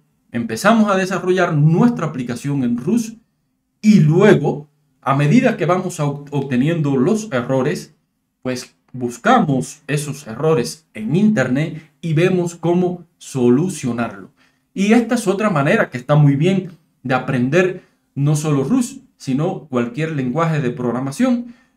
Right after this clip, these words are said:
pero en nuestro caso estamos siendo un poco más teórico, eh, buscando más la teoría antes de entrar a la práctica. Y entonces tener estos conceptos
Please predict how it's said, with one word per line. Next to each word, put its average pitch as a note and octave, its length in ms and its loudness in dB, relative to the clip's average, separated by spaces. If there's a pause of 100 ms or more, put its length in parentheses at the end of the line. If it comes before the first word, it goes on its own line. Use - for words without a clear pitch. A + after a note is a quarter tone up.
pero F#3 260 6
en D3+ 280 2
nuestro D3 380 0
caso D#3+ 540 -4
estamos D3+ 540 -4
siendo D3 420 -2
un D3 280 -8
poco D3 420 -4
más A#2 480 -2
teórico, C3 640 -6 (800)
eh, B2+ 540 -6 (960)
buscando D3 720 2
más F3 420 0 (440)
la B2 440 2
teoría C#3+ 680 -2 (600)
antes D#3+ 520 0
de B2 100 -4
entrar C#3 720 -2
a A#2+ 120 -4
la A2+ 220 -10
práctica. - 560 -6 (340)
Y C3 80 -4
entonces F#3+ 380 -2
tener E3 280 0
estos - 320 -10
conceptos C#3+ 840 -4